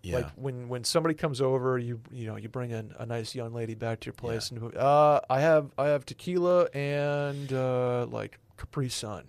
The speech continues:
Speaker 2: It's
Speaker 1: Yeah.
Speaker 2: like, "Oh, dude, like, have,
Speaker 1: <laughs> Yeah.
Speaker 2: have, keep, keep that thing on you."
Speaker 1: For beer, yeah, you can't, you can't have a fridge full of Natty Light.
Speaker 2: No.
Speaker 1: No Keystone, no Natty Light,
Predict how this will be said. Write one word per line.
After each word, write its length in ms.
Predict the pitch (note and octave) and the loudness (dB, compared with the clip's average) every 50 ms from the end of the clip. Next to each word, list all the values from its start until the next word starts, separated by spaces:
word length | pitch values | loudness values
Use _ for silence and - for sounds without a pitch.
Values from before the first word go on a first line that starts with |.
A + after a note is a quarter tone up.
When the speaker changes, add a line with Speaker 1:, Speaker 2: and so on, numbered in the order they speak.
| - _ - | -20 _ -16
Speaker 2:
It's 200 | D#2 D2+ C#2+ - | -12 -8 -6 -4
Speaker 1:
Yeah. 60 | - | -2
Speaker 2:
like, 40 | - - - | -2 -2 -2
"Oh, 80 | - - - | -2 -4 -6
dude, 180 | - A2+ - - | -8 -10 -6 -4
like, 140 | C3+ C#3 - | -4 -4 -4
have, 480 | - - F3+ F3+ E3+ D#3 D3 - D3+ - - - - - - - | -6 -6 -4 -2 -4 -4 -4 -6 -10 -10 -12 -18 -20 -18 -18 -18
Speaker 1:
<laughs> 340 | - - - - _ _ - | -18 -18 -20 -20 _ _ -6
Yeah. 140 | - D#3+ | -4 0
Speaker 2:
have, 380 | D3+ D#3+ F3 F3 E3+ D#3 - _ | 2 2 2 2 0 -2 -6 _
keep, 200 | - - A3+ - _ _ | -8 -8 -8 -8 _ _
keep 180 | - - F#3+ F#3+ | -6 -6 -2 2
that 220 | - F3 D#3+ D#3 | 2 2 2 2
thing 180 | - D#3+ D3+ C3+ | 0 0 0 0
on 160 | B2 A2+ G#2 - | -2 -4 -4 -8
you." 140 | A#1+ B1 - - _ _ | -12 -16 -18 -20 _ _
Speaker 1:
For 140 | - C3+ | -6 -6
beer, 440 | G2 D#2 B2+ D3 D#3 E3 E3+ D#3+ - - | -2 2 4 6 8 8 8 6 4 2
yeah, 140 | - C3+ C3+ C3+ | 2 4 4 4
you 120 | C#3 C3 | 4 0
can't, 240 | - - D3+ C#3+ C3 | -2 -2 -2 -2 -2
you 80 | C3+ C3 | -2 -4
can't 180 | - - C#3 | -2 -2 -2
have 120 | C3 C3 A#2+ | -2 -2 -4
a 40 | G2+ | -4
fridge 220 | - - A2+ G2+ - | -2 -2 -2 -2 -2
full 200 | - G#2+ G2+ F#2+ | -4 -4 -4 -2
of 80 | F2+ | -2
Natty 220 | F2 F2 F2 E2+ E2 | -2 -2 -2 -2 -2
Light. 320 | D#2 D2+ D2+ D2+ D2+ D2 - _ _ _ - | -2 -2 -2 -2 -4 -6 -10 _ _ _ -20
Speaker 2:
No. 220 | B1 B1 - - - | -20 -20 -20 -18 -12
Speaker 1:
No 140 | F#2+ G2+ G#2 | -10 -8 -8
Keystone, 600 | - - - G#2+ G#2 F#2 - - G#2+ G2 F#2+ F#2+ | -8 -10 -10 -10 -8 -8 -6 -6 -4 -4 -4 -6
no 120 | F#2 F#2+ F#2+ | -6 -8 -6
Natty 300 | F#2 F2+ F2+ F2+ F2+ F2 | -6 -4 -4 -4 -4 -4
Light, 340 | E2+ D#2+ D#2 D#2 D2+ D2+ | -4 -4 -4 -4 -4 -6